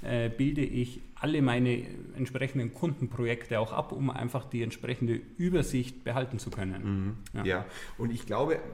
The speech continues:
Speaker 2: vielleicht ist es am Anfang auch wirklich ein fairer Ansatz zu sagen, ich mache alles in HubSpot,
Speaker 1: Mhm.
Speaker 2: weil wenn ich jetzt nur dran denke, dass ich in HubSpot über die einzelnen Deal-Pipelines eigentlich auch ganz gutes, ganz gutes Projektmanagement betreiben könnte, das wird dann so ein bisschen ausschauen wie so Trello-Karten.
Speaker 1: Mhm, richtig.
Speaker 2: Ähm,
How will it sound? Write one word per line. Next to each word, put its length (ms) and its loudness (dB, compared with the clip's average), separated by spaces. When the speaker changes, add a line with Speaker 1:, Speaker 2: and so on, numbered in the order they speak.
Speaker 2:
vielleicht 320 -2
ist 80 -6
es 60 -4
am 100 -2
Anfang 300 -4
auch 160 -2
wirklich 260 0
ein 220 0
fairer 320 0
Ansatz 340 -4
zu 80 -4
sagen, 320 -4
ich 120 -6
mache 220 -4
alles 240 -4
in 80 -4
HubSpot, 500 -4
Speaker 1:
Mhm. 100 4
Speaker 2:
weil 300 6
wenn 120 2
ich 100 0
jetzt 220 0
nur 120 0
dran 240 2
denke, 260 0
dass 160 -2
ich 80 -8
in 160 -2
HubSpot 320 -4
über 160 -2
die 140 -2
einzelnen 340 -2
Deal-Pipelines 800 -2
eigentlich 320 -6
auch 160 -10
ganz 180 -6
gutes, 400 -8
ganz 280 -12
gutes 220 -8
Projektmanagement 640 0
betreiben 340 -2
könnte, 260 -2
das 180 -4
wird 120 -2
dann 80 0
so 100 -4
ein 20 -4
bisschen 200 -4
ausschauen 280 -2
wie 60 0
so 100 -4
Trello-Karten. 840 0
Speaker 1:
Mhm, 120 8
richtig. 100 -2
Speaker 2:
Ähm, 440 6